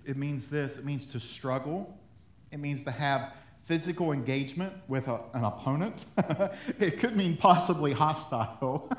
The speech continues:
<laughs> It means gaining an advantage through leverage, holds, and moves. And this, this is what got me, too, when I was looking at this passage. Uh, the word wrestle could also mean,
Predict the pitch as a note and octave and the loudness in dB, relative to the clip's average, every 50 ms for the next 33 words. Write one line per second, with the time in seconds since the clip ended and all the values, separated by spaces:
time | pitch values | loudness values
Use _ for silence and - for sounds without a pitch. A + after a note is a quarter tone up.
0 | - C#3+ D#3+ C3+ - - - - C#4 C4+ - - - D3+ D#3 F3 F3 E3 D#3 C#3+ | -4 -4 -4 -4 -4 -8 -12 -12 -10 -12 -12 -6 -4 -2 0 2 2 2 2 2
1 | C3+ C3+ - - - - - - - B2 A#2 D3 D#3 F3 F#3 F#3 F#3 E3+ D#3 C#3+ | 0 -2 -8 -12 -16 -18 -20 -14 -8 -2 0 2 2 4 2 2 2 2 0 0
2 | C3+ C3+ D#3 D#3+ D#3+ D#3 C#3 C#3+ C#3 - - D3 C3+ B2 B2+ C3+ C#3+ C#3+ C#3+ D3+ | 0 0 0 2 2 0 0 -2 -4 -4 -4 -2 -2 0 2 2 2 2 2 0
3 | D3 D3 D3 - - D3 C#3 C#3 C3 A#2 C3 A#2+ B2+ C3+ C3 B2 A#2 A2 A2 - | 0 -2 -4 -2 0 0 0 0 0 -2 -2 -2 0 0 0 0 0 -2 -6 -8
4 | - - - - - - - - - - - - - - C#3+ C#3+ D3 E3 F#3 F#3 | -12 -16 -18 -20 -20 -20 -20 -20 -20 -20 -20 -20 -12 -4 -2 0 2 2 2 0
5 | - - C#3+ E3 F3+ F3+ F3 D#3 D3 D#3 D3 - C#3+ C#3+ C#3+ C#3 C#3 C3+ B2+ A#2 | 0 0 0 2 2 2 0 -2 0 0 0 2 4 2 2 2 2 0 -2 -2
6 | A2+ - - - - D#3 C3+ B2 B2 A#2+ A2+ A2 G#2+ A2+ A#2+ B2 A#2+ - A#2 G#2 | -4 -8 -10 -4 -2 -2 -2 0 -2 -2 -2 -2 -4 -4 -4 -6 -4 -4 -6 -6
7 | G2+ G2+ - A2 - - - C3+ B2 B2+ B2 - - B2+ A2 G#2+ - - - - | -6 -8 -10 -12 -12 -8 -6 -4 -4 -4 -4 -6 -6 -6 -6 -6 -8 -12 -18 -20
8 | - - - - - - - C#3 C3+ C3 C3+ C3 C3 C3 C3+ D#3+ F#3+ G3+ C3 B2+ | -20 -20 -20 -20 -20 -8 0 2 2 2 2 0 -2 -2 0 0 0 0 2 2
9 | C#3 D3 D3 D3 - - F3 D#3+ E3 - - - F#3+ G3 F#3+ - - - D3 D#3+ | 4 4 4 2 0 -2 -2 -2 -2 -4 -4 0 0 0 0 0 0 2 4 4
10 | E3 D#3+ - - E3+ D3 C3+ C3 B2+ B2+ B2+ C3 B2+ B2+ B2+ A#2+ - | 4 4 0 -2 0 0 0 -2 -2 0 0 0 0 -2 -4 -6 -10